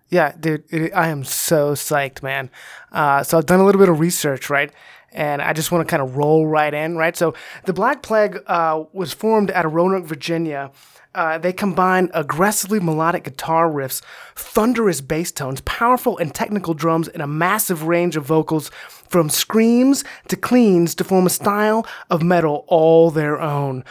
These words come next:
with widespread influences from Mudvayne and Protest the Hero to Arch Enemy and Lamb of God. The band has taken every moment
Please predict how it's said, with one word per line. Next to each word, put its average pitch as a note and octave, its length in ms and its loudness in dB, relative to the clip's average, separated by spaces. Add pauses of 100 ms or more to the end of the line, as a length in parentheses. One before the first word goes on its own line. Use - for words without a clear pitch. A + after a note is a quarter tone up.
(220)
with D#3 180 -4
widespread F#3+ 920 2
influences E3+ 840 0 (380)
from C#3+ 300 -6
Mudvayne D#3+ 640 -2
and D3 160 -10
Protest E3+ 540 0
the D3+ 60 -2
Hero D3+ 260 2
to D3+ 140 -6
Arch F#3 300 0
Enemy G3 280 0
and D#3 120 -4
Lamb F3 220 0
of D#3 80 -4
God. E3 300 0 (280)
The F#3 80 -2
band G3+ 260 4
has F#3 100 0
taken F#3 420 -2
every G3+ 460 2
moment D3+ 420 0